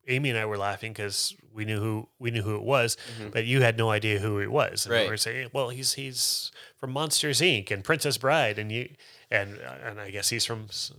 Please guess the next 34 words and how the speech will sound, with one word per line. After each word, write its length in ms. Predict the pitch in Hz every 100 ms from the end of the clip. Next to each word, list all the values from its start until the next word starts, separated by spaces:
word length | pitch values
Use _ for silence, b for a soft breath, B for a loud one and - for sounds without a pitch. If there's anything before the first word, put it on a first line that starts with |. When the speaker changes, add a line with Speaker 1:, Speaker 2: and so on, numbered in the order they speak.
| -
Speaker 1:
the 100 | 110
next 280 | 117 -
movie 280 | 131 143 139
we 140 | 127 143
were 160 | 139
gonna 220 | 131 139
watch 320 | 139 180 120 131
as 120 | 139
well. 260 | 185 - 117
Speaker 2:
<laughs> 560 | - - - - - -
Um, 220 | 139 143
Speaker 1:
So. 140 | 107 87 _ _ _ _ _ -
Speaker 2:
I 80 | 143
remember 480 | 170 170 185 208 185
writing 380 | 156 170 175 165
that 300 | 135 - 104
down, 560 | 131 143 82 80 90 - _
Speaker 1:
Mm-hmm. 140 | 113 90
Speaker 2:
but 80 | 110
apparently 380 | 127 139 139 127
I 80 | 113
didn't. 380 | 120 120 95 - -
Speaker 1:
Okay. 240 | 143 107 B B B B B
Well, 120 | 143
the 80 | 131
mime 300 | 135 139 185
waiter, 340 | 160 131 120 123
it 60 |
was 160 | 117 101
Dana 280 | 120 127 113
Carvey. 540 | - 151 98 92 - -
Speaker 2:
Who's 140 | 131 107
that? 240 | 95 - - _ _ _
Speaker 1:
Garth 440 | 139 135 87 -